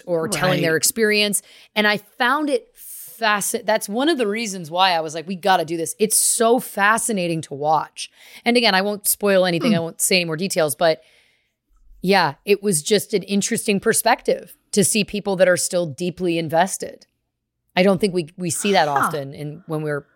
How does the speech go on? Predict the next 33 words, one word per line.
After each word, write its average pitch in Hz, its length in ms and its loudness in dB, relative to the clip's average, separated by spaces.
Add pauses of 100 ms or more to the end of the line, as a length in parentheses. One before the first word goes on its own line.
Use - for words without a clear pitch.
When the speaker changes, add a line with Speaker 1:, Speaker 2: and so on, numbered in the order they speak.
Speaker 1:
seeing 156 300 0
those 147 160 -2
stories 139 320 -2
get - 160 -12
told. - 300 -12 (1200)
Speaker 2:
Well, 226 140 6
especially 180 640 2 (240)
those 160 280 2
that 165 140 0
are 160 100 -2
willing 156 580 0
to 180 100 -4
be 165 420 -6 (600)
interviewed 170 460 2
on 170 160 0
film 240 360 2
about - 320 -10
it. - 160 -16
Speaker 1:
Yeah. 165 320 2 (1000)
Speaker 2:
Unless 170 360 0
they 165 160 -4
just 156 300 -6
think 160 200 -6
it's 147 160 -8
like, 156 160 -6
"We're 165 180 -2
gonna 156 180 -4
tell 165 200 -8
you 151 120 -8
the 143 120 -8
right 143 320 -6
story." - 560 -6
Speaker 1:
Right. 160 260 2